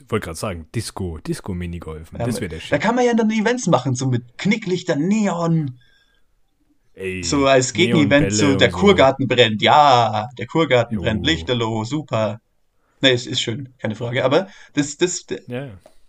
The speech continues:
Speaker 2: Minigolf brennt, Alter.
Speaker 1: Der Minigolf brennt.
Speaker 2: Ne, und,
Speaker 1: Nice.
Speaker 2: und das ist eben, der, der Miniplatz, mein Minigolfplatz ist nie gekommen, weil man, ja, alt ist.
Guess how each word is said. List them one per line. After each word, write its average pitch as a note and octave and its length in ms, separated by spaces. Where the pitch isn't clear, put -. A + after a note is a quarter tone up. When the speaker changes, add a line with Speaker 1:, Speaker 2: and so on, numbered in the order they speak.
Speaker 2:
Minigolf F#3+ 500
brennt, B2 300
Alter. G#2 260
Speaker 1:
Der A2 80
Minigolf G#2+ 420
brennt. F2 220
Speaker 2:
Ne, E3 160
und, F3+ 80
Speaker 1:
Nice. E3 80
Speaker 2:
und E3 160
das D#3+ 120
ist E3 140
eben, C#3+ 300
der, B2 160
der B2+ 140
Miniplatz, C3+ 560
mein C3 160
Minigolfplatz B2 640
ist B2 140
nie E3+ 120
gekommen, C3 420
weil A#2 180
man, A2 400
ja, - 340
alt A2 320
ist. - 420